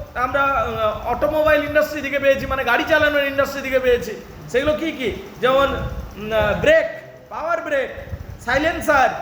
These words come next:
পাওয়ার স্টেশন, পার্কিং, স্টিয়ারিং, পাওয়ার স্টিয়ারিং,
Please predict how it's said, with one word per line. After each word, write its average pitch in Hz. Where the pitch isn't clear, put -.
পাওয়ার 302
স্টেশন, 294
পার্কিং, 294
স্টিয়ারিং, 330
পাওয়ার 302
স্টিয়ারিং, 320